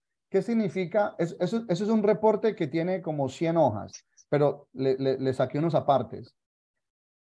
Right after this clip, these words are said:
Eh, Distressed Home Sales es el total de propiedades que están en proceso de foreclosure.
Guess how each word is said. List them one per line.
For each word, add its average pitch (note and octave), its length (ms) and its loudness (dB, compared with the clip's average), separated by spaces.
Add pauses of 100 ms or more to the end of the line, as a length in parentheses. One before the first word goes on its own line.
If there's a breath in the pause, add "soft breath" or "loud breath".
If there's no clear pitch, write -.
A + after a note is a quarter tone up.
(180)
Eh, F#3+ 360 -2
Distressed F#3+ 880 0
Home A3+ 240 4
Sales D#3+ 580 2
es D#3 140 -2
el G#3 240 0
total E3+ 520 0
de G3+ 120 2
propiedades F3 1000 0 (360)
que D#3 100 0
están D#3 260 2
en F#3 140 0
proceso D3 480 -2
de D3+ 100 2
foreclosure. B2+ 760 0